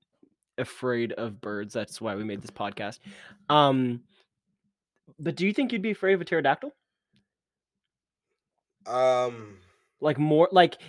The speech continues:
Speaker 1: if all dinosaurs were, like, common animals, like, to the point where you're like, "Oh, yeah,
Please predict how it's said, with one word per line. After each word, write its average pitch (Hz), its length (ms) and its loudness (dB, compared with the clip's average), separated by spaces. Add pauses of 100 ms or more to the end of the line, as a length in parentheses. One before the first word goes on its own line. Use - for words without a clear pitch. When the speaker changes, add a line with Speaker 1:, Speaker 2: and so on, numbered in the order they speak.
Speaker 1:
if 196 320 6 (120)
all 185 260 8
dinosaurs 160 680 2
were, 143 60 -6
like, 135 240 -6
common 135 480 -6
animals, 104 580 -14 (380)
like, 139 140 -10
to 156 40 -12
the 139 60 -10
point 175 180 -2
where 156 100 -2
you're 147 80 0
like, 139 240 -2
"Oh, 156 80 -4
yeah, 143 260 -4